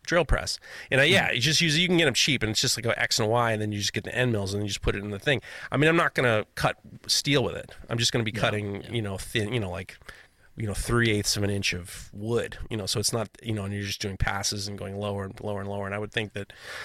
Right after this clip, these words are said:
Speaker 1: a mill would be better, but at this point in time, I'm not gonna, just to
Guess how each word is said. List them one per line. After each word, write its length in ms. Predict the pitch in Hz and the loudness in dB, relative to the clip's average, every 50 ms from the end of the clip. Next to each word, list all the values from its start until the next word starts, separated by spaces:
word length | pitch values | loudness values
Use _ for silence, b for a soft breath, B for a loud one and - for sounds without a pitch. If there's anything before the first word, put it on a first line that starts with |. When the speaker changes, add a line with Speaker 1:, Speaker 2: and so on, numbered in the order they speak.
| B B | B B
Speaker 1:
a 80 | - 117 | 2 4
mill 240 | 117 120 127 120 110 | 6 6 6 6 6
would 80 | 113 104 | 4 4
be 140 | 107 123 | 2 2
better, 260 | 135 202 190 147 127 110 | 4 4 6 6 4 4
but 120 | 107 110 | 4 2
at 100 | 107 - | 2 2
this 160 | - 117 - | 0 0 0
point 240 | - - 117 110 107 | 0 2 2 2 2
in 60 | 101 | 2
time, 300 | 98 - 110 107 101 101 | 0 0 0 0 -2 -2
I'm 80 | 98 98 | -2 -2
not 160 | 101 98 - | -4 -4 -4
gonna, 200 | - 107 92 - | -4 -4 -4 -4
just 240 | - 101 - - - | -2 0 0 0 0
to 180 | 95 87 87 | -2 -4 -6